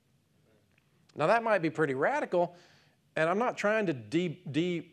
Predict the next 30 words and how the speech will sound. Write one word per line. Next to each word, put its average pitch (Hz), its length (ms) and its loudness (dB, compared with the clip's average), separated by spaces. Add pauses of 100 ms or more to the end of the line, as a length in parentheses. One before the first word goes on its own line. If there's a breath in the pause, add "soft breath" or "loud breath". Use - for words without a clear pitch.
(100)
I'm 156 100 -2
not 208 160 -2
trying 190 220 -2
to 139 120 0
remove 135 640 0
all 151 160 6
the 135 80 -4
power 156 420 0
out 123 120 0
of 104 80 -8
miracle, 127 680 0 (1300)
but 160 160 0
maybe 240 360 0
miracle 175 720 0
is 135 140 -2
just 165 320 -4
when 139 180 -4
this 170 180 -2
world 156 360 2
actually 147 540 -4
acts 208 300 0
like 147 220 2
it's - 100 -6
supposed - 500 -2
to 143 240 0 (340 loud breath)
in 247 200 4
response 127 600 2
to 147 140 -2
the 143 120 0
kingdom. 165 440 -4